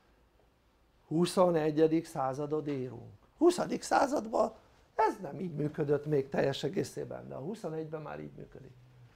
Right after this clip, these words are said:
Elmozdítottam. És van egy másik nagyon fontos szabály. Ön most hallgat engem. Önre innentől kezdve ez érvényes.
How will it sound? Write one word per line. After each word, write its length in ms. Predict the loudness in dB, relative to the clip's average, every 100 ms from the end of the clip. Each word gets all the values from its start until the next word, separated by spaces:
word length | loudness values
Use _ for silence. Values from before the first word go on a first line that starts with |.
| -16
Elmozdítottam. 800 | -12 -8 -8 -10 -12 -14 -14 -18 -18 -20 -20 -20 -20 _ _ _ -20 -20 _ _ _ _ _ _ _ _ _ _ _ _ _
És 140 | -2 6
van 160 | 8
egy 140 | 8 8
másik 600 | 8 8 8 4 -2 2
nagyon 280 | 4 4
fontos 380 | 2 0 2 0
szabály. 560 | 0 -2 0 -4 -4 -12 _ _ _ _ _ _ _ -2
Ön 220 | 4 6
most 260 | 6 4 4
hallgat 500 | 6 8 8 4 2
engem. 480 | -2 -2 -2 -4 -12 0
Önre 500 | 8 10 12 10 8
innentől 520 | 6 4 4 4 0
kezdve 360 | 2 2 2 0
ez 120 | 2
érvényes. 680 | 0 0 -4 -6 -10 -16